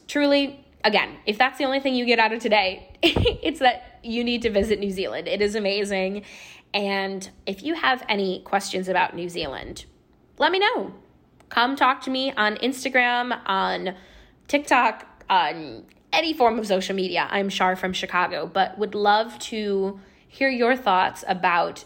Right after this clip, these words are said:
New Zealand, which is a country that not a whole lot of people talk about, especially in the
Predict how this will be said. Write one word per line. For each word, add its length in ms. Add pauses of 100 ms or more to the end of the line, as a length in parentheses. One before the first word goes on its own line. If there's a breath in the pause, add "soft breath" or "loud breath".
New 200
Zealand, 440
which 160
is 120
a 60
country 440
that 180
not 180
a 20
whole 220
lot 180
of 60
people 240
talk 320
about, 320
especially 580
in 140
the 220